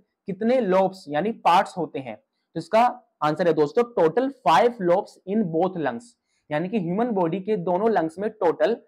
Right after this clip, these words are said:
five lobes होते हैं, जहां पे right lung में three lobes होते हैं तो left lung में two lobes होते हैं। तो ये भी एक important question है। Now question number fifth, which of the following is copper releasing आईयूडी? इनमें से कौन सा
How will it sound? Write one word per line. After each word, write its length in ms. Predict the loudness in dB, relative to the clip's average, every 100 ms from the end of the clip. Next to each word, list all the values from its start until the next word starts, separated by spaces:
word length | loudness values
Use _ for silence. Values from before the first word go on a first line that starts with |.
| _ _ _
five 320 | 2 4 2 0
lobes 280 | -2 -2 -6
होते 220 | -6 -8
हैं, 200 | -10 -14 _ _
जहां 200 | -2 -2
पे 120 | 0 2
right 300 | 2 2 0
lung 220 | -4 -2
में 60 | -6
three 180 | -4 -2 0
lobes 260 | -2 -2
होते 200 | -4 -2
हैं 200 | -4 -4
तो 360 | -10 _ _ -4
left 380 | 0 0 0 -4
lung 240 | -4 -2
में 120 | -4 -8
two 180 | _ -2 0
lobes 300 | 0 0 -4
होते 240 | -6 -8
हैं। 180 | -12 -14 _ _ _
तो 60 | -4
ये 180 | 0 0
भी 180 | 0 0
एक 120 | 0
important 500 | -2 -2 -2 -4 -2
question 320 | -4 -4 -8
है। 200 | -8 -10 _ _ _ _ _ _
Now 180 | 0 2 2
question 300 | 0 -2 0
number 180 | 0 0 0
fifth, 260 | 0 0 -2 -4 _ _ _ _ _
which 220 | -2 2
of 140 | 2 2
the 100 | 0 2
following 360 | 2 2 0 0
is 180 | -2 -2 -2
copper 280 | 0 0 0
releasing 400 | 0 -2 -2 2
आईयूडी? 440 | 2 2 -2 -8 -12 _ _ _ -4
इनमें 220 | -2 -2
से 120 | -4
कौन 280 | 0 0 0
सा 140 | -2